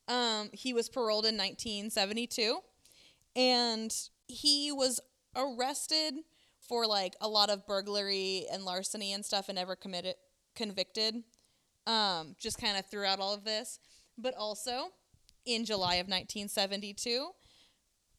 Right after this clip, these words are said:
uh, I don't know how to pronounce a lot of these names, and that's a bummer, because I couldn't find any videos. Um, but I'm gonna say Alice Pereira. She was five years old. Um, she went missing.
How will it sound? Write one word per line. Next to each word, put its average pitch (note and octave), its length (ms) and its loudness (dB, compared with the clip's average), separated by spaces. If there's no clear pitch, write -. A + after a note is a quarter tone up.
uh, A#3 400 4
I B3+ 80 -6
don't F4 140 -2
know F#4 100 0
how F#4 80 -4
to F#4+ 60 -2
pronounce G#3+ 340 -2
a G3+ 40 -4
lot F#3 160 0
of F3 60 -6
these E3+ 200 -4
names, E3 340 -6
and G3 160 -8
that's F#3+ 280 -2
a G3 80 -4
bummer, F3 440 -2
because A3+ 220 0
I A3 60 4
couldn't G#3+ 220 2
find G3 180 6
any F3+ 120 -2
videos. F3 520 -4
Um, G#3+ 480 4
but C4 160 0
I'm C#4 100 4
gonna C4+ 100 2
say C4+ 280 2
Alice B3 720 0
Pereira. B3 560 -2
She - 180 -2
was C#4 160 -4
five B3 280 2
years C4+ 220 -4
old. F#3+ 300 -2
Um, F#3+ 320 -8
she B3 180 -8
went A3 180 -6
missing. G3 540 -8